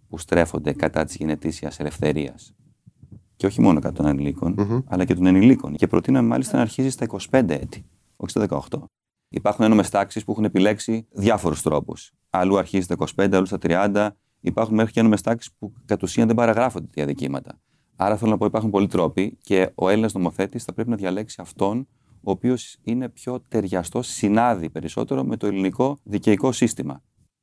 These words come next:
Speaker 2: Ζέτα, έχεις, ε, μια πολύ ενεργή παρουσία στα social media. Θέλω να μου πεις, και επειδή είναι ένας χώρος αχανής,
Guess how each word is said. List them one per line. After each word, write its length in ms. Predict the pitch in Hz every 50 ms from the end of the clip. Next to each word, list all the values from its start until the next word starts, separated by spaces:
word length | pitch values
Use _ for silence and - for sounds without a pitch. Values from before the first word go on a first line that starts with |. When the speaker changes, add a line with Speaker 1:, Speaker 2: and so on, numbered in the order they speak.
| _ _ _ _ _
Speaker 2:
Ζέτα, 300 | - 117 107 131 131 135
έχεις, 300 | 135 147 147 - - -
ε, 220 | 143 117 90 67 - - - - _ _ - 151
μια 480 | - 110 123 131 131 131 127 120 120 - _ _
πολύ 200 | - 120 120 131
ενεργή 300 | 139 139 131 107 98 95
παρουσία 360 | - 95 85 85 - - 90 82
στα 140 | - 82
social 240 | 82 95 87 - 98 87 85 85
media. 220 | 85 85 85 90 104 - _ -
Θέλω 200 | - 123 135 151
να 100 | 156 151
μου 140 | 139 127
πεις, 540 | - - 151 147 131 - - - - - - _ _ -
και 100 | - 120
επειδή 180 | 120 123 139
είναι 80 | 165 165
ένας 180 | 170 165 - -
χώρος 400 | - - - 143 147 151 143 -
αχανής, 640 | 143 127 - 123 117 120 113 104 - - - - _